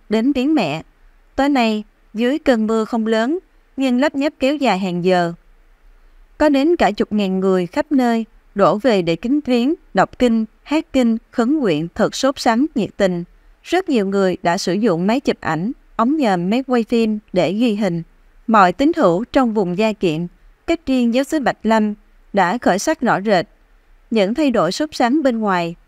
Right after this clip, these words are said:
là dấu hiệu cho thấy một sự thay đổi từ bên trong, trước lời kêu gọi thầm lặng nhưng mãnh liệt của mẹ.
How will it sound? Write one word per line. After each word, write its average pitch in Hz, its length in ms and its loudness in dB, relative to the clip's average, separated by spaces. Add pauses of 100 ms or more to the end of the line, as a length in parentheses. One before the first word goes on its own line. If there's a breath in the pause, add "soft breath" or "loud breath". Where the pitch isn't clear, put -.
(240)
là 220 200 4
dấu 220 220 0
hiệu 233 200 0
cho 247 160 0
thấy 254 360 -2 (180)
một 190 160 -2
sự 165 200 0
thay 220 180 -2
đổi 175 240 2
từ 202 160 0
bên 208 220 -4
trong, 214 320 2 (440)
trước 349 220 0
lời 190 160 4
kêu 254 180 2
gọi 165 280 2
thầm 175 240 -4
lặng 170 300 0 (240)
nhưng 220 260 2
mãnh 190 220 0
liệt 226 160 2
của 170 100 -4
mẹ. 170 380 -2